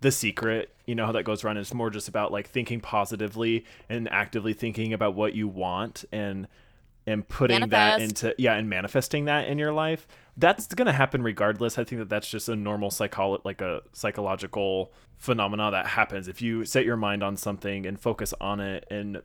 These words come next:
Speaker 1: put your being towards it and then tell yourself that you're gonna reach it and then throw,
Speaker 2: Oh,
Speaker 1: and then
Speaker 2: Tom Hiddleston, Tom Hiddleston.
Speaker 1: <laughs> and then throw away negative thoughts and focus on positive thoughts, like, you're, you're not going to become, you know, president, and you're not gonna, like, become a famous actress or whatever,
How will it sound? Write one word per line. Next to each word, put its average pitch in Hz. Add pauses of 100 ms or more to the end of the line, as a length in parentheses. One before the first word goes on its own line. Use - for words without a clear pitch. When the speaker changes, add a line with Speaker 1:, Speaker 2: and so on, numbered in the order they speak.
Speaker 1:
put 123
your 101
being 107
towards 113
it 98
and 107
then 101
tell 117
yourself 107
that 107
you're 101
gonna 101 (260)
reach 104
it 190 (360)
and 110
then 107
throw, 127 (100)
Speaker 2:
Oh, 185
Speaker 1:
and 117
then 113
Speaker 2:
Tom 208
Hiddleston, 190
Tom 202
Hiddleston. 175 (280)
Speaker 1:
<laughs> 156 (720)
and 139
then 143
throw 139
away 135
negative 120
thoughts 147
and 123
focus 117
on 113
positive 110
thoughts, 180 (340)
like, 131
you're, 143 (240)
you're 170
not 151
going 143
to 135
become, 123 (180)
you 123
know, 104 (100)
president, 107
and 117
you're 120
not 117
gonna, 113
like, 101
become 113
a 104
famous 104
actress -
or 104
whatever, 90